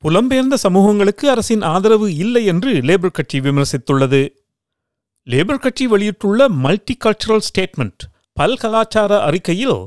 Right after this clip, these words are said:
கொரோனா வைரஸ் தொற்று நோய் காலத்தில் கொள்கை வகுப்பதில் உள்ள இடைவெளிகளை குறிப்பாக புலம்பெயர்ந்த சமூகங்கள் சமமாக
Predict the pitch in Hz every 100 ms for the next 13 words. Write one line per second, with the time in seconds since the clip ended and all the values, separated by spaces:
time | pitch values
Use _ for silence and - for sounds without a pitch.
0 | - _ - 220 285 294 262 254 254 -
1 | 180 233 247 240 214 196 190 277 285 196
2 | 233 240 262 156 156 240 240 233 233 220
3 | 208 139 196 233 208 175 214 175 90 -
4 | - 226 - 302 170 262 - 180 226 254
5 | 247 240 214 202 202 202 202 254 202 185
6 | 220 214 185